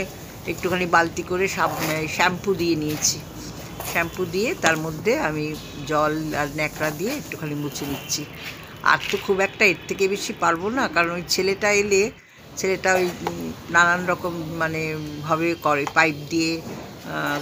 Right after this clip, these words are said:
চাকাগুলো পরিষ্কার করে, ভেতরটা পরিষ্কার করে, ভেতরের পাপোশগুলো পরিষ্কার করে। আমি কি করবো, চা-, চাবিও আমার কাছে নেই যে আমি এটাকে ভেতরটা পরিষ্কার করবো, তবে আমি পারতামও না, আমার কষ্ট হয় একটু। হ্যাঁ,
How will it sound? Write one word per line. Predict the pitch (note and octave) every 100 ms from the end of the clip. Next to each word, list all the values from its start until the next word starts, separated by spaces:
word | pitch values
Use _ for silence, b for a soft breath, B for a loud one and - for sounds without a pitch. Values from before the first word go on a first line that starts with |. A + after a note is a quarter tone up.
| C#3+
চাকাগুলো | F#3 D#3 E3+ D#3+ D#3 D#3
পরিষ্কার | D#3+ - - D3+
করে, | D#3+ D3+ D#3 - - - -
ভেতরটা | D#3 F3 F#3+ - F3 F3
পরিষ্কার | D#3+ - D#3+ -
করে, | D#3 D#3
ভেতরের | D#3+ D#3 E3 E3
পাপোশগুলো | D#3+ D#3+ E3+ D3+ D#3 E3 -
পরিষ্কার | D#3+ - D#3
করে। | D#3 D#3 D#3 - B B B - -
আমি | E3+ F3+ F#3
কি | F#3+
করবো, | F#3 F#3 F#3+ F3+
চা-, | - F3 E3+ E3+
চাবিও | - E3+ F3+ F#3+ G#3+ G#3+
আমার | F#3+ F#3
কাছে | G3 F#3+ F#3
নেই | E3+ F3
যে | E3+ E3+
আমি | E3+ E3 E3 - - - - - - D3+
এটাকে | D#3+ D#3+ E3+ E3 E3 E3 D#3 D3+ D#3
ভেতরটা | E3 E3 F3 E3+ E3
পরিষ্কার | D#3+ - E3
করবো, | D#3+ D#3 G3 -
তবে | F3+ F#3
আমি | G3+ A3 -
পারতামও | E3 D3 - F#3 E3+
না, | D3
আমার | D3 D#3 D#3
কষ্ট | D#3+ - F3+ E3+
হয় | D#3+
একটু। | D#3 - F3+ - - - - - -
হ্যাঁ, | F#3+